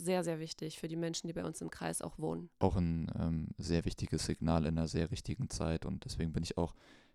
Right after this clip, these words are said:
Speaker 2: sehr froh, dass auch der Antrag mit einer Mehrheit im Kreistag beschlossen wurde.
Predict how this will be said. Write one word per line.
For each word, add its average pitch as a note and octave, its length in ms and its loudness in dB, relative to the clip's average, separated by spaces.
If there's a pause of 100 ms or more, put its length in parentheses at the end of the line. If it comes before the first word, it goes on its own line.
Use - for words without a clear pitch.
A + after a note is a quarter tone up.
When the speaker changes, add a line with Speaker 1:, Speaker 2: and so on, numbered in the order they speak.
Speaker 2:
sehr F#2 260 6
froh, G2 500 4 (360)
dass - 160 -6
auch D#2+ 140 -2
der E2 260 -2
Antrag D#2 540 -8 (120)
mit - 340 -10 (480)
einer E2+ 120 -4
Mehrheit D#2+ 520 -6 (160)
im D#2+ 120 -8
Kreistag - 480 -8
beschlossen D#2+ 480 -4
wurde. D#2 220 -4